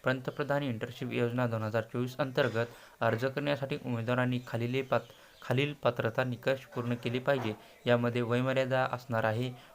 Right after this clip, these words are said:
उमेदवाराचे वय एकवीस ते चोवीस वर्षाच्या दरम्यान असावे. शैक्षणिक पात्रता कोणत्याही हायस्कूल किंवा उच्च माध्यमिक शैक्षणिक पात्रतेमध्ये दहा, बारावी किंवा दहावी व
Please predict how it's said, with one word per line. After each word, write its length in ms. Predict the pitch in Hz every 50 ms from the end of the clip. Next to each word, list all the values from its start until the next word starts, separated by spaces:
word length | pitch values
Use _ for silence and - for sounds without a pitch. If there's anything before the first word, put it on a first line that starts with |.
| - -
उमेदवाराचे 560 | 117 117 120 113 117 117 117 117 113 - 113
वय 260 | 110 120 117 110 110 - - - - - -
एकवीस 440 | 120 123 120 123 131 131 - -
ते 60 | 143 131
चोवीस 340 | - 131 127 123 123 -
वर्षाच्या 360 | 131 123 - - - - 120 113
दरम्यान 400 | 110 110 107 110 120 123 131 131
असावे. 300 | 131 - 131 127 131 131 - - - - - - - -
शैक्षणिक 440 | 123 123 - - 143 139 135 127
पात्रता 400 | - 135 131 135 135 127 131 135
कोणत्याही 360 | 127 127 117 113 110 127 127 120
हायस्कूल 460 | 113 113 117 113 - - 143 131 120 -
किंवा 140 | - 123 120 -
उच्च 220 | 120 117 - 143
माध्यमिक 460 | 135 127 123 117 120 123 117 113 104 - - - - - - - - - - - - - -
शैक्षणिक 440 | 123 120 127 - 139 139 135 131 -
पात्रतेमध्ये 760 | 123 - 127 127 120 117 120 117 117 120 117 123 139 151 156 -
दहा, 240 | 110 107 107 110 110 110 - - - - - 120
बारावी 400 | 113 113 117 120 123 127 143 147
किंवा 260 | - - 127 123 113
दहावी 360 | 107 110 113 117 120 123 104 - - - - - - - -
व 120 | 123